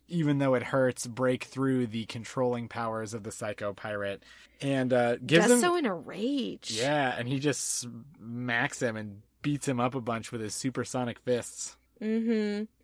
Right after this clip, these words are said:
Speaker 2: He says he'll show him what hate is all about.
Speaker 1: He also says, "I was convicted once of a murder I didn't commit. What difference would it make if I committed it now?"
Speaker 2: Yeah,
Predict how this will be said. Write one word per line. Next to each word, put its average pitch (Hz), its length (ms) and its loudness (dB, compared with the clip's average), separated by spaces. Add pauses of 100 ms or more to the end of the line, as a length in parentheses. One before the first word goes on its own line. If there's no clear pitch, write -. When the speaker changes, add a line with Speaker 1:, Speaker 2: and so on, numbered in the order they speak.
Speaker 2:
He 220 120 -8
says 240 280 0
he'll 233 160 4
show 220 380 0
him 262 240 0
what 214 160 2
hate 220 480 -2
is 185 180 -6
all 175 260 2
about. 156 480 2 (800)
Speaker 1:
He 165 140 8
also 208 240 10
says, 233 340 6
"I 165 120 8
was 190 180 6
convicted 185 580 0
once 175 280 0
of 160 100 0
a 147 80 2
murder 151 420 4
I 127 140 0
didn't 143 360 0
commit. 135 460 -2
What 131 300 -2
difference 135 420 -2
would 131 120 0
it 113 100 -4
make 117 240 -6
if 120 140 -6
I 120 80 -2
committed 113 500 -6
it 101 140 -6
now?" 104 460 -6 (120)
Speaker 2:
Yeah, 180 200 -8